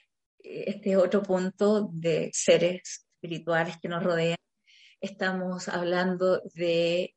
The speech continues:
eh, nuestros, eh, guías espirituales, que son seres de alta vibración, como son nuestros maestros espirituales, maestros que tienen experiencia, mm, de cómo hacer su trabajo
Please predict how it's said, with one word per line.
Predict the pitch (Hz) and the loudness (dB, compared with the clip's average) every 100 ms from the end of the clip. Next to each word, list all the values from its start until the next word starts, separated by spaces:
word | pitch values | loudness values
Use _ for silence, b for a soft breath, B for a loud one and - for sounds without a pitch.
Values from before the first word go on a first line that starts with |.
| _ | _
eh, | 185 175 | -14 -10
nuestros, | 170 170 - 180 - - - | -10 -10 -12 -12 -10 -12 -12
eh, | 180 175 | -16 -10
guías | 208 277 - 185 | -4 -4 -4 -10
espirituales, | - 165 156 - - 170 _ | -10 -14 -14 -14 -18 -20 _
que | - | -20
son | - 196 185 190 190 b b b b | -12 -8 -8 -8 -12 b b b b
seres | - - 196 190 190 185 | -14 -2 0 0 -4 -6
de | 165 165 | -2 0
alta | 170 226 226 233 | 4 2 2 0
vibración, | 196 175 165 - 170 165 208 - _ _ | 0 0 -4 -6 -4 -4 -6 -12 _ _
como | 170 160 160 160 160 - | -16 -14 -12 -12 -14 -16
son | - 165 160 160 | -16 -10 -10 -8
nuestros | 165 - 156 | -8 -8 -8
maestros | 151 151 156 165 _ 175 190 - | -6 -6 -8 -10 _ -10 -8 -12
espirituales, | 196 190 196 190 190 208 226 - B B B B | -10 -4 -4 -2 -2 -2 -2 -6 B B B B
maestros | 175 165 175 - - 185 - | -4 -2 -2 -6 -6 -6 -6
que | - 175 180 180 175 - | -8 -6 -4 -6 -6 -6
tienen | - 190 180 | 0 0 0
experiencia, | 165 - - 170 180 220 - - 269 285 285 - | -6 -8 -6 -2 2 2 2 2 2 2 -2 -6
mm, | 190 180 180 - | -8 -6 -8 -10
de | 170 180 170 165 - _ _ _ | -8 -4 -4 -4 -8 _ _ _
cómo | 226 233 254 | 8 8 8
hacer | 208 - 202 | 6 4 2
su | 202 208 | 4 4
trabajo | 202 175 185 202 202 226 226 | 6 6 6 6 4 0 -2